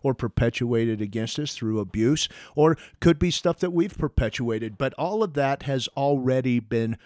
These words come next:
redeemed. And so as that redemption has taken place, and now as we've talked about in past episodes, how to, uh, know that that's taken place, how to recognize, how to retain,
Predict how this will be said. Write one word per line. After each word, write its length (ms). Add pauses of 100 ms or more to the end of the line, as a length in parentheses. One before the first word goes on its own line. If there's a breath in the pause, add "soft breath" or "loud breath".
(100)
redeemed. 640
And 140
so 320
as 380
that 300
redemption 680
has 200
taken 420
place, 540 (380 loud breath)
and 160
now 340
as 280
we've 180
talked 340
about 400
in 220
past 380
episodes, 720
how 360
to, 320 (300 loud breath)
uh, 160 (160)
know 400
that 160
that's 320
taken 400
place, 380
how 160
to 60
recognize, 880
how 160
to 60
retain, 840